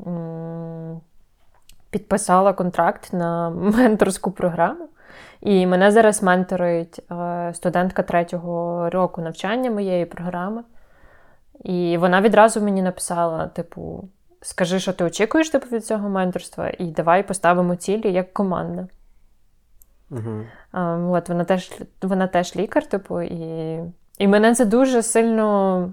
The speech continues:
Speaker 1: ну, так, з-, з-, здивувало, ну, типу, наскільки, ну, у мене ні-, просто ніколи не було навіть такого досвіду, типу, менторства.
Speaker 2: Ну, та, в нас немає, в нас така культура не розвинута. І в більшості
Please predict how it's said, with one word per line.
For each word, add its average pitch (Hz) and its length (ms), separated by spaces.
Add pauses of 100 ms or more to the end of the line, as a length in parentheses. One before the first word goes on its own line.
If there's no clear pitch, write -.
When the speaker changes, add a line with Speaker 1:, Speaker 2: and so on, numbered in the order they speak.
Speaker 1:
ну, 214 180
так, 175 340 (320)
з-, 208 60 (120)
з-, 190 460
здивувало, 202 680
ну, 202 60
типу, 190 200
наскільки, 196 640 (500)
ну, 214 80
у - 20
мене 240 260
ні-, 247 100
просто 247 280
ніколи 262 280
не 262 80
було 269 220
навіть 214 180
такого 233 300
досвіду, 220 520 (640)
типу, - 200
менторства. 175 520
Speaker 2:
Ну, 208 60
та, 180 100
в 147 40
нас 135 200
немає, 143 360
в 117 100
нас 131 180
така 135 240
культура 131 400
не 123 180
розвинута. 120 680 (840)
І 123 280
в 120 60
більшості 135 720